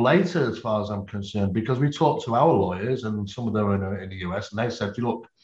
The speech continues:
you know, um, keep it, you know, keep it quiet to your chest for now, and you can certainly copyright, you know, information, but I wouldn't patent it until you've got a proper operable system,"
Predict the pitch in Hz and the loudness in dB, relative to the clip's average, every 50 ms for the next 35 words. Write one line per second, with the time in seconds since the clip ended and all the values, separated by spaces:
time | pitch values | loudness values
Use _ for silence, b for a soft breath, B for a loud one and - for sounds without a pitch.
0 | B B B B B B B B B 117 117 107 107 104 104 107 101 107 110 107 | B B B B B B B B B 0 2 4 4 4 4 2 2 2 2 4
1 | 107 104 101 101 101 98 98 - - 135 123 - 135 107 - - - 143 123 107 | 4 4 2 0 -2 -4 -6 -4 -4 -2 -2 0 -2 -4 -4 -6 -6 -2 0 2
2 | 101 101 - - 131 117 - 139 - - - 127 117 117 - - - - - 131 | 2 0 0 0 -2 -2 -2 -2 -4 0 2 4 4 4 2 -2 -8 -6 -4 -2
3 | 117 113 - - 123 117 - - - - 101 104 117 127 110 90 95 113 127 - | 0 0 2 2 0 0 0 -4 -6 -4 0 2 4 4 2 2 0 0 -2 -4
4 | - _ B B B B B B B B B B 113 110 110 110 110 107 - 117 | -6 _ B B B B B B B B B B 0 2 4 4 4 2 0 -2
5 | 110 - 139 131 113 104 - - - 131 - - - 135 120 107 104 101 101 95 | 0 2 2 2 2 0 -2 0 0 0 0 0 0 2 4 4 4 4 2 0
6 | 87 120 110 110 104 101 104 113 113 104 101 107 101 104 107 123 135 135 - - | -2 -2 -2 0 2 2 0 0 -2 -4 -4 -4 -2 -2 0 0 0 -2 -4 -6
7 | - 95 85 85 87 87 B B B B B B - 113 113 113 120 135 131 127 | -8 -8 -10 -10 -12 -12 B B B B B B 0 2 4 4 4 4 2 2
8 | - - - 127 120 117 110 - - 104 98 98 92 - 104 87 85 - - 101 | -2 -2 -2 0 2 2 0 0 0 -4 -4 -4 -4 -6 -6 -6 -6 -6 -6 -6
9 | 95 - - 113 107 101 98 101 107 95 85 92 98 95 92 90 - - - 139 | -6 -4 -2 0 0 0 0 0 0 0 2 2 2 0 0 -2 -4 0 0 0
10 | - - - 120 113 110 110 107 - - - - - - - - 143 117 104 110 | 0 0 0 0 2 2 2 0 -2 2 2 2 2 2 -2 -4 -4 -4 0 2
11 | 110 110 110 107 101 107 104 101 B B B B B B B B - - - 185 | 4 4 4 4 4 0 -2 -4 B B B B B B B B -8 -2 0 0
12 | 180 185 - 107 87 - 73 - | 0 0 -4 -6 -8 -8 -10 -16